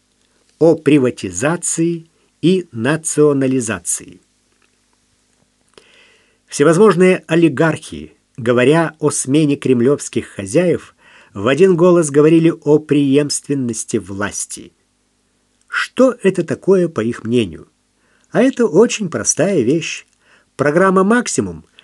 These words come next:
чтобы при новой власти было бы так же вольготно воровать, как и при старой. Программа "Минимум", чтобы новая власть хотя бы не трогала того, что они успели нахапать.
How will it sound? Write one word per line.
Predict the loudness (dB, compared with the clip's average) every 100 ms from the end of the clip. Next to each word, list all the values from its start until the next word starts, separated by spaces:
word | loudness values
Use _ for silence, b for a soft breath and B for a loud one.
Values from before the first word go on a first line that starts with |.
| b b
чтобы | b -6 -4
при | -2 0
новой | 2 2 2
власти | 2 0 -2 -2 -4
было | 0 2 2
бы | 2 0 -2 B _
так | -4 -2 -2
же | 0
вольготно | 0 0 0 0 0 -2 -4
воровать, | -2 -2 -4 -6
как | -8 -8
и | -8
при | -10
старой. | -10 -8 -6 -6 -8 -10 _ b b b b -6
Программа | -2 0 0 0 0
"Минимум", | 0 0 0 0 -4 b b b
чтобы | -10 -4 0 2
новая | 2 2 4 2
власть | 2 0 0 -4 -10
хотя | -6 -2 -2
бы | 0
не | -2
трогала | 0 0 2 0 -2
того, | -2 -2 2 2 2 b b
что | -10 -4
они | -2 0 -2 -2 _
успели | -10 -8 -2 0 2 -2 -8
нахапать. | -8 -6 -6 -10 -12 -14 -20 -20